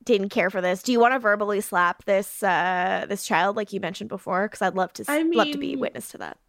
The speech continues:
Speaker 1: <laughs>
Speaker 2: I mean, really, I just want Lorne to physically slap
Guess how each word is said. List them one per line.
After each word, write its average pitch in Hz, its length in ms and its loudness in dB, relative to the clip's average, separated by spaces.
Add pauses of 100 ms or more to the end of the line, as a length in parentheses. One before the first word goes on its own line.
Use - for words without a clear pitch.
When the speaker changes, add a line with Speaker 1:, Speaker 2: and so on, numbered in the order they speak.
(160)
Speaker 1:
<laughs> 294 80 -4 (320)
Speaker 2:
I 294 100 4
mean, 302 380 -4
really, 311 440 4
I 262 60 4
just 269 200 -2
want 220 280 2
Lorne 220 360 0
to 240 100 2
physically 214 720 0
slap 180 500 0